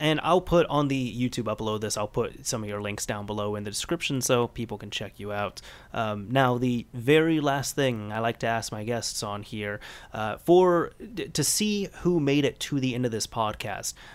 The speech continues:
I like to see people comment with a specific keyword, and I do pass this on to my guests here. So, Adam, what keyword do you think should be used, or key phrase,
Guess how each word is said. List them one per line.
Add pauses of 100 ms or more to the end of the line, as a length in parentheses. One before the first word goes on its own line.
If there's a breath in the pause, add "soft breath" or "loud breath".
(180 loud breath)
I
like
to
see
people
comment
with
a
specific
keyword,
and
I
do
pass
this
on
to
my
guests
here.
So,
Adam,
what
keyword
do
you
think
should
be
used,
or
key
phrase,